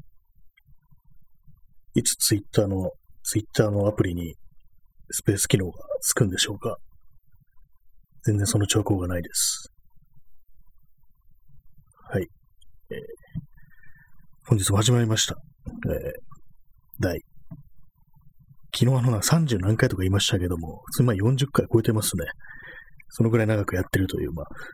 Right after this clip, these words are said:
そういうわけでございますけども、皆様いかがお過ごしでしょうか？今日はですね、あの、まあ、皆様、ね、気になってると思うんですけども、先日あの、私がね、古本で買っ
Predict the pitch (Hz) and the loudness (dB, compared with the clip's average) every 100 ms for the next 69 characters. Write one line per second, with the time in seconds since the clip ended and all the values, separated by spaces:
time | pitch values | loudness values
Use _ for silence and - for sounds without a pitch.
0 | - - 104 98 92 101 110 104 - 85 | 0 4 4 4 2 4 4 2 0 -2
1 | 82 78 - - - 110 104 104 95 - | -4 -8 -14 -4 2 2 4 2 2 -2
2 | - 131 101 - 139 - 113 - 107 107 | 2 2 2 0 2 4 4 4 2 0
3 | - 82 - - - - - - - - | -2 -6 -8 -16 -18 -20 -20 -20 -20 -20
4 | - _ _ - - - - 135 104 110 | -20 _ _ -20 -20 -12 0 2 2 2
5 | 101 104 104 101 120 131 113 87 - - | 2 4 4 4 4 2 0 0 -4 -8
6 | - - - - - - - - - 127 | -18 -10 -6 -6 -8 -20 -20 -10 0 2
7 | 147 143 - 92 101 98 92 - - 92 | 4 2 2 2 2 0 0 2 2 2
8 | 90 85 - - - 131 123 120 117 113 | -2 -4 -8 -12 0 0 2 2 4 4
9 | 110 107 104 - - 101 - 123 101 107 | 2 2 0 0 0 0 4 2 4 2
10 | 107 107 | 2 0